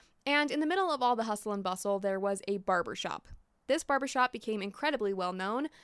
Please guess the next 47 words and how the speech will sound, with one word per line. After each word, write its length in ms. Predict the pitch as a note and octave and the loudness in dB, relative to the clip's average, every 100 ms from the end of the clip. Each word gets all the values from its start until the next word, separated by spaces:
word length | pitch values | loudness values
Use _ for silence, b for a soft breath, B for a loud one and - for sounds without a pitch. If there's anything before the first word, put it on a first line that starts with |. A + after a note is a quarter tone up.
| B B | B B
not 240 | D4 A#4 | 0 2
because 340 | E4 D4 C#4 B3 | 0 -2 -2 0
of 200 | A3 G3+ | -2 -2
the 80 | G#3 | -6
cleanest 380 | - C4+ C4 | -4 -4 -4
shave 160 | - B3 | -2 -2
in 100 | A3+ | -2
town, 380 | B3 B3 B3+ C4 b b _ | -2 2 2 0 b b _
but 160 | B3 A#3+ | 0 0
because 280 | A#3+ C#4+ | -4 -2
of 120 | D4 A#3+ | 0 4
all 120 | A3 | 4
the 100 | G3+ | 2
murder. 420 | F#3 D#3 C#3 - _ _ - | -2 -4 -8 -12 _ _ 6
All 200 | E4 G4+ | 6 6
the 140 | F4+ | 2
evil 180 | D4 C#4+ | 0 0
deeds 380 | A3 G#3+ G3+ - | 0 -4 -4 0
happening 380 | G3 A3 A#3+ | 4 4 4
in 60 | B3 | 0
the 60 | A3+ | -2
confines 540 | G3+ G3 G3 G3 G3 | -2 -2 0 -2 -2
of 60 | G3 | -4
the 80 | G3 | 0
barber 300 | F3 F3 F#3 | 0 0 0
shop 300 | F#3+ F#3 - | 2 2 2
were 180 | G#3 | -4
brought 260 | G3 B3 E4 | 0 2 2
to 120 | - | 0
light 300 | C#4 A3 G#3 G#3 | 0 2 2 2
by 160 | G3 | 0
a 180 | G3 G3 | 2 -4
true 260 | - C#4+ D4+ | -4 -4 -2
hero, 480 | G#3+ F#3 F3+ A#3 B3 b b b _ | -2 -2 2 0 -2 b b b _
a 40 | |
loyal 320 | B3+ C#4+ D#4+ C4+ | -2 2 2 2
dog 340 | F3 F3+ G3+ - _ | 0 -2 -4 -16 _
of 140 | A3 | -2
one 140 | G#3+ A#3 | 2 2
of 80 | A3+ | 2
the 80 | |
many 180 | A3+ C4+ | 0 0
victims 540 | A3+ G3 G3+ F#3+ F#3+ - - | 0 -2 0 -2 -4 -6 2
of 320 | A3 G#3 G#3 | 2 2 -4
the 80 | G3+ | -4
demon 260 | F#3+ F#3+ | -2 -4
barber. 400 | F#3 - - - | -4 -4 -6 -10